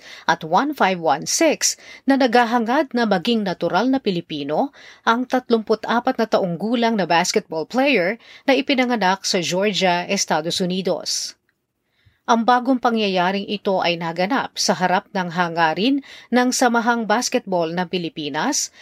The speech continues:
na isali ang limang beses na P B A champion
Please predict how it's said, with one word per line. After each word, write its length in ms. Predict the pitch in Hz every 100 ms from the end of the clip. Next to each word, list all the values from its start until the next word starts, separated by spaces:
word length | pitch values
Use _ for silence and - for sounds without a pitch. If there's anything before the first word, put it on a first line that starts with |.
| - -
na 160 | 269
isali 560 | 247 - 247 220 214 320
ang 160 | 247
limang 320 | 233 208 202 170
beses 320 | 190 190 202
na 160 | 185
P 240 | - 240 220
B 160 | 226 196
A 40 | 190
champion 800 | 180 - 196 254 262 277 143